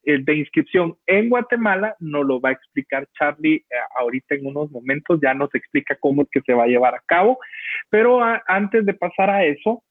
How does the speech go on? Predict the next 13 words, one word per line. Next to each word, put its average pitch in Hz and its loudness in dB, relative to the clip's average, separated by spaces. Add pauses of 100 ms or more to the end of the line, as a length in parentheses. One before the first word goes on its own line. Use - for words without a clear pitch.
(240)
quiero 165 0
preguntarle 139 -2
a 143 0
Juan 170 -2
Carlos, 247 2 (920)
por, 202 4 (100)
eh, 156 4
las 165 2
condiciones 208 0
actuales 196 0
de 202 2
pandemia, 190 0
pues 151 -12